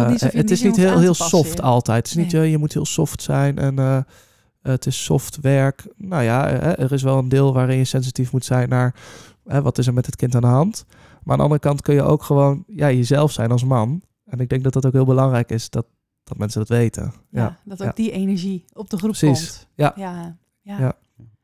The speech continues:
Speaker 1: Wat gaaf. Nou, ik had nou eigenlijk als laatste vraag van jullie droom voor de toekomst. Hebben we al wel een beetje besproken.
Speaker 2: <laughs>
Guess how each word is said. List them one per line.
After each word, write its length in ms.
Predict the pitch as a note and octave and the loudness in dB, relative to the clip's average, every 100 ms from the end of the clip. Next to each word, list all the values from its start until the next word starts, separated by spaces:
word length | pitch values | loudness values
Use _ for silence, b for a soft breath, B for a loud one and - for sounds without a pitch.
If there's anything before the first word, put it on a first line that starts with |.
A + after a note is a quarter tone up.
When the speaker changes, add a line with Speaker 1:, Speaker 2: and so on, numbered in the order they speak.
| _ _ _ | _ _ _
Speaker 1:
Wat 140 | F#3+ | -14
gaaf. 320 | - A3 G3 | -8 -8 -6
Nou, 160 | G3 F#3+ | -6 -6
ik 120 | G#3 | -8
had 140 | G3+ G3+ | -10 -8
nou 120 | G3+ | -8
eigenlijk 320 | A#3+ B3+ A#3 | -8 -8 -8
als 80 | G#3+ | -6
laatste 380 | G#3 G#3+ - F#3+ | -6 -6 -8 -8
vraag 340 | G3 F#3 - | -6 -8 -10
van 140 | - F#3+ | -8 -6
jullie 220 | G3+ F#3+ | -6 -6
droom 320 | G#3 G#3+ G#3+ | -6 -6 -6
voor 100 | G3 | -6
de 80 | F#3+ | -8
toekomst. 640 | A#3+ A#3 B3 D4 - - b b b b | -8 -8 -10 -10 -18 -20 b b b b
Hebben 300 | F#3 F#3+ A3 | -12 -12 -8
we 60 | F3+ | -10
al 100 | F#3+ | -6
wel 140 | G#3+ | -6
een 140 | G3 E3+ | -6 -4
beetje 340 | G3 A#3 G#3+ | -6 -6 -8
besproken. 600 | G3+ - A3+ A#3 A#3 | -10 -2 0 0 -2
Speaker 2:
<laughs> 20 | D4 | -8